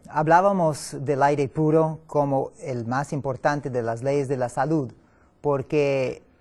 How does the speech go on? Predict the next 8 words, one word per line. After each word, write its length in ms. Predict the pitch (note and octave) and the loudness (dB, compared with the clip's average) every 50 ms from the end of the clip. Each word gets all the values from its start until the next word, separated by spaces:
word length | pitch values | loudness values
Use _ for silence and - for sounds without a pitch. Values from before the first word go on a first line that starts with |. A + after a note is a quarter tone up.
| _ _ _ _ _ _ _ | _ _ _ _ _ _ _
es 240 | - E3+ F3 - - | -2 -2 0 0 0
el 140 | F#3 D#3 - | -2 -2 0
que 360 | - D#3+ C#3+ C3+ C3 - - - _ _ - | 0 0 0 0 -2 -6 -10 -16 _ _ -4
menos 360 | D3 E3 G3 G#3+ G#3 F#3 - | 0 2 2 2 2 0 -2
tiempo 280 | - F#3+ F3 E3 C#3+ C#3+ | -2 -2 -2 0 -2 -2
duraríamos 560 | C3+ C#3+ C3+ C3 C3+ D3 D3 C3+ C3 C3 - | 0 2 2 2 2 0 0 -2 -2 -4 -6
sin 160 | - C#3 C#3 | -6 -2 0
ello. 340 | D3 D#3+ D3+ A#2 - G#2 | 0 0 0 -2 -8 -12